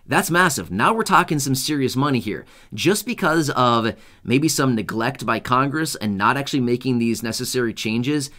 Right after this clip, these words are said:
years and years and years ago, basically, they have,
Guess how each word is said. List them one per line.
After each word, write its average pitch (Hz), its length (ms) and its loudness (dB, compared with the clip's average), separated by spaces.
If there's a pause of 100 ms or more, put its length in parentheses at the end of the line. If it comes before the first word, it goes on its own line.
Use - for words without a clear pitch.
years 156 600 2
and 156 180 -2
years 135 300 -4
and 127 100 0
years 123 240 0
ago, 117 480 0 (540)
basically, 214 460 0
they 147 300 0
have, 147 500 0